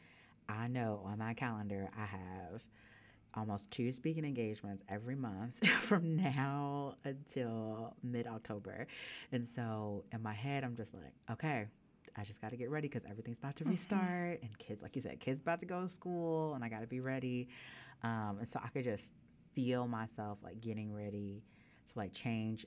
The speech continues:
Speaker 1: a bunch of things. We're moving. <laughs>
Speaker 2: Mm.
Speaker 1: Like, to
Speaker 2: Oh, gosh.
Speaker 1: So I just feel like there's so many things that need to be done, I have
Speaker 2: Mm-hmm.
Speaker 1: to do. Um, and most importantly, like, recently for me, I just recently found out that I was pregnant.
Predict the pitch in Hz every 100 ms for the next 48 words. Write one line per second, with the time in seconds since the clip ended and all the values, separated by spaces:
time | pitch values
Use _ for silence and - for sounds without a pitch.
0 | - 110 104 104 - - 101 101 101 -
1 | 110 104 113 147 156 147 147 143 143 143
2 | - 240 233 202 - - - 659 - -
3 | - - 208 - 226 - - - 453 285
4 | - - 185 165 113 165 170 165 160 143
5 | 127 120 113 - 110 107 - - - -
6 | - - - 156 - - - 156 156 160
7 | 151 135 127 123 120 101 104 110 110 -
8 | - 107 - - - 110 110 104 98 95
9 | 92 131 - _ - - - 131 127 123
10 | 110 101 202 131 117 107 104 120 123 113
11 | 107 104 110 131 117 107 107 107 110 107
12 | 110 104 104 110 - 120 - 156 165 170
13 | 160 156 156